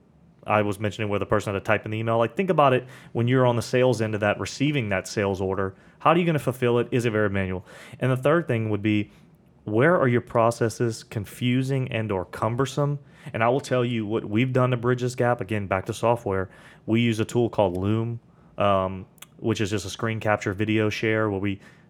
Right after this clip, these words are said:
basically go over whatever the client's doing. We do it ourselves and show it to 'em, and then we put it in their project management account. They got it. So a b-, b-, a good example is, how do I reconcile my bank account in Xero?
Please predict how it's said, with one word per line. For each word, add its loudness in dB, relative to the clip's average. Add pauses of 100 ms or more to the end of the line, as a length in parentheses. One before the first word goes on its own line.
(260)
basically 0
go 4
over 4
whatever 2
the 0
client's -2
doing. 0 (220)
We 2
do 2
it 4
ourselves 2
and -8
show 2
it -4
to -4
'em, -4 (260)
and 2
then 2
we 2
put 0
it 4
in -2
their -2
project -2
management -2
account. -2 (340)
They -4
got 4
it. -2 (120)
So 4
a 4
b-, 0
b-, 0 (240)
a 0
good 2
example 0
is, 0 (300)
how 4
do 6
I 6
reconcile 2
my 0
bank -2
account -2
in -8
Xero? 0